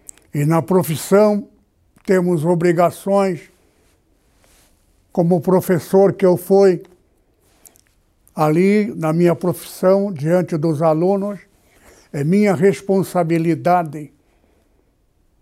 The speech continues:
interpretar, passar o meu conhecimento naquele período. Então, tenho que proceder como professor,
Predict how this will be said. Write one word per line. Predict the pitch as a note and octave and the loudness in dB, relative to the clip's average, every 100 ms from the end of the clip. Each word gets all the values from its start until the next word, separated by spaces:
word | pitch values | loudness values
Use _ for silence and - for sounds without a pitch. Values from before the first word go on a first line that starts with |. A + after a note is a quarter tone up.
| _ | _
interpretar, | E3 E3 D#3+ F3+ E3+ - E3+ D3 - F#3 F#3 - - _ _ _ _ _ _ _ _ _ _ _ | -4 -4 -2 0 0 -2 -2 -2 0 2 2 -2 -12 _ _ _ _ _ _ _ _ _ _ _
passar | F#3 F3 - - F#3+ F#3+ C#3+ _ _ _ _ _ _ _ | 0 0 0 -2 2 2 -2 _ _ _ _ _ _ _
o | D#3 C#3+ | -8 -2
meu | D#3 G3+ | 2 2
conhecimento | G3 F#3 F3 E3 - F3 E3 F#3 D#3+ - _ _ _ _ _ _ _ _ _ _ _ _ _ - | 2 0 2 0 0 0 2 2 0 -6 _ _ _ _ _ _ _ _ _ _ _ _ _ -6
naquele | D#3+ D#3 - F3 D#3 | -2 -2 0 0 0
período. | D3+ D#3+ D#3+ F3+ D#3 - - _ _ _ _ _ _ _ _ _ _ _ _ _ _ _ _ _ _ _ _ - | 0 0 2 2 0 -6 -20 _ _ _ _ _ _ _ _ _ _ _ _ _ _ _ _ _ _ _ _ -2
Então, | E3 D#3+ F#3+ G3+ G3+ | -2 2 2 2 0
tenho | - F#3 F#3 F3 | -2 0 0 -2
que | F3 F#3+ | -4 -6
proceder | - F#3+ F3 - E3+ C3+ E3 F#3+ F3+ - _ _ _ _ _ _ _ _ _ | -2 -2 -2 0 0 2 2 2 2 -6 _ _ _ _ _ _ _ _ _
como | - F#3+ F#3+ | 0 2 2
professor, | F3 G3 F#3 F3+ C#3 - G3 F#3+ - | 0 0 0 -4 -6 0 2 2 -4